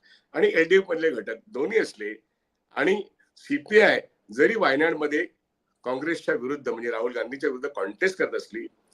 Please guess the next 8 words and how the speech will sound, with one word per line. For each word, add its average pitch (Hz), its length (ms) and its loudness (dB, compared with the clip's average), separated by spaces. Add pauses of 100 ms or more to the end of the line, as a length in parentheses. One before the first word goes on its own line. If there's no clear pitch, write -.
(240)
तरी 156 240 6 (420)
राहुल 117 540 4
गांधींचं 160 480 2
मार्जिन 117 480 -4 (800)
हे 214 200 4 (1300)
किती 175 120 -6
प्रचंड 214 580 4
आहे 120 340 2